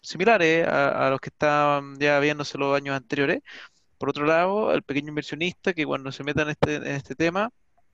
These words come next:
lo haga de forma concienzuda, que obviamente investigue, haga el research, no por eso implique, no que implique mucho tiempo, porque obviamente cuando uno habla de oportunidades, las oportunidades se pierden, sino que más que mucho tiempo es una buena dedicación, es buscar de forma correcta y concreta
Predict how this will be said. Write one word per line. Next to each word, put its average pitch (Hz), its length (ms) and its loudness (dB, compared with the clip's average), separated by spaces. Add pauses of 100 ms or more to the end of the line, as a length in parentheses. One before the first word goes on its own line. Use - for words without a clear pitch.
(520)
lo 127 180 0
haga 139 320 2
de 131 80 0
forma 139 300 -2
concienzuda, 165 1040 0 (160)
que 131 280 0
obviamente 139 640 2 (320)
investigue, 196 920 -2
haga 151 160 2
el 135 100 -4
research, 165 560 -2
no 160 80 -2
por 170 80 2
eso 165 140 -2
implique, 160 560 -4
no 151 120 -4
que 180 100 -6
implique 180 360 -2
mucho 160 300 -6
tiempo, 180 480 0
porque 139 260 0
obviamente 147 480 2 (420)
cuando 143 240 -6
uno 147 140 2
habla 147 180 6
de 143 60 6
oportunidades, 143 500 -2
las 160 100 2
oportunidades 139 500 -4
se 147 100 -4
pierden, 214 440 2 (300)
sino 151 220 -4
que 151 80 -2
más 170 140 -2
que - 120 -2
mucho 185 280 -6
tiempo 208 480 0
es - 180 -2
una 151 160 0
buena 185 360 4
dedicación, 156 760 2
es 131 80 -4
buscar 156 340 -2
de - 80 -6
forma 151 240 -2
correcta 156 460 0
y - 40 0
concreta 175 500 2